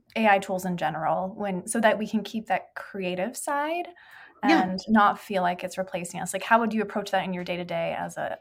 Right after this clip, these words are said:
Speaker 1: as a writer?
Speaker 2: I'll be honest, like, I use Readable a ton of helping make sure that, um, I start with a lot of things that I create myself. And then it's, "How do I refine this? How do I make sure that this is always at a third grade reading level?"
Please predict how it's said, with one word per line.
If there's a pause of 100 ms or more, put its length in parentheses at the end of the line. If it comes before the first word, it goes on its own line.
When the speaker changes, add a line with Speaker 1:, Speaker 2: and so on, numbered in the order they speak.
Speaker 1:
as
a
writer? (420)
Speaker 2:
I'll
be
honest,
like,
I
use
Readable (140)
a
ton (140)
of
helping
make
sure
that, (380)
um,
I
start
with
a
lot
of
things
that
I
create
myself. (500)
And
then
it's,
"How
do
I
refine
this?
How
do
I
make
sure
that
this
is
always
at
a
third
grade
reading
level?"